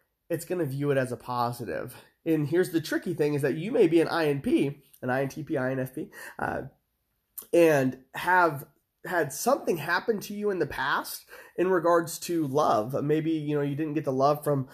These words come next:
mom or dad, or love from, uh, aunt or uncle, or fr-, from who-, whoever, and you're seeking love,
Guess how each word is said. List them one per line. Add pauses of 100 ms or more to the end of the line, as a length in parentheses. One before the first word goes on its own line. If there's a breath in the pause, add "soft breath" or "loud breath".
(180 loud breath)
mom
or
dad,
or
love
from,
uh,
aunt
or
uncle,
or
fr-,
from
who-,
whoever, (300 loud breath)
and (880)
you're (480)
seeking
love,